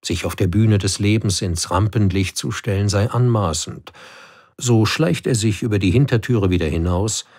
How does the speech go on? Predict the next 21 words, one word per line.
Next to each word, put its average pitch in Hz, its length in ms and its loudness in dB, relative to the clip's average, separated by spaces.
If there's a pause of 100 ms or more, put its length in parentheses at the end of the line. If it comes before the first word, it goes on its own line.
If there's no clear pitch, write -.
(180)
und 151 200 -2
nimmt 156 240 2
als 170 200 0
Hinterbänkler 90 920 0
einen 87 260 -2
Platz - 340 -6
ein, 82 360 -4 (380)
während - 380 -8
andere 104 440 4
kühn 123 400 4
nach 95 160 2
vorne 82 360 0
schreiten. - 540 -10 (1200)
Er 87 180 0
bescheidet 123 640 -2
sich - 280 -6
auf 110 240 -4
Lebzeiten - 720 -2
mit 98 200 -2
einem 98 200 0
Zuschauerplatz, - 1080 -8